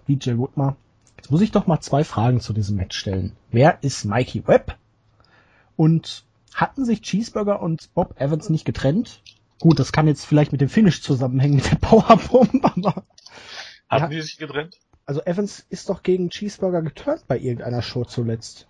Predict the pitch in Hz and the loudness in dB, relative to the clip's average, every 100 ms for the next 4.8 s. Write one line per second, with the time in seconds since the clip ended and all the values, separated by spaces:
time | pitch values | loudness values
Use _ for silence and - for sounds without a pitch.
0 | - 110 107 131 127 104 110 107 101 85 | -20 -10 -2 0 0 -2 -10 -12 -12 -14
1 | 101 98 98 - 95 - 104 104 90 95 | -16 -14 -16 -10 -8 -8 -10 -12 -10 -8
2 | 127 175 175 226 - - - - 110 120 | -8 -8 -8 -8 -8 -12 -12 -6 -4 -2
3 | 123 131 123 120 117 120 110 110 107 101 | -2 0 4 4 4 2 0 -4 -6 -4
4 | 110 123 120 117 120 113 - 98 | -2 -2 -4 -6 -6 -4 -4 -6